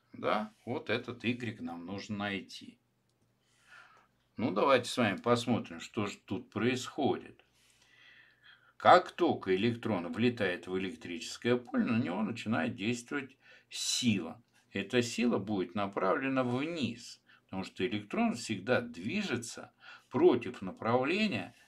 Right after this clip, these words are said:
м, электрического поля. Так, на него действует сила, значит, есть ускорение. Отлично. Теперь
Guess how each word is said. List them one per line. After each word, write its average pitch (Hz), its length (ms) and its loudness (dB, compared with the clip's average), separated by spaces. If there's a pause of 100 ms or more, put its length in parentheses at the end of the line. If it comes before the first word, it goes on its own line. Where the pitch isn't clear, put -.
(400)
м, 104 240 2
электрического 123 1000 0
поля. - 500 -4 (920)
Так, 101 500 4 (460)
на 101 80 -2
него 196 240 2
действует 202 560 -2
сила, 240 300 -2
значит, 120 360 -2
есть 160 320 -4
ускорение. 123 880 -2 (460)
Отлично. - 840 -6 (500)
Теперь 147 720 -4